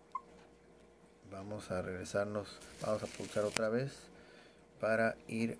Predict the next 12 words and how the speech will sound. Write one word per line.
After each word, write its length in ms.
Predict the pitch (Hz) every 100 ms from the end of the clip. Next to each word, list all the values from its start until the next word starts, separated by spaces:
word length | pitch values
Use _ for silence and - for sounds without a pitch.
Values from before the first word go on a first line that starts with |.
| -
al, 440 | 98 92 92 98 -
salir 340 | - 104 120 139
del 160 | 131
modo 680 | 117 113 120 123 117 104 - - - -
video 420 | 104 107 139 160 180 - - - - - -
y 100 | 98
estar 480 | 92 - 104 107 -
en 180 | 110 101
el 140 | 95 95
modo 440 | 95 101 104 -
automático. 1000 | - 92 - 87 98 110 - 107 - 131 143 - - - - - - - -
Ok. 120 | -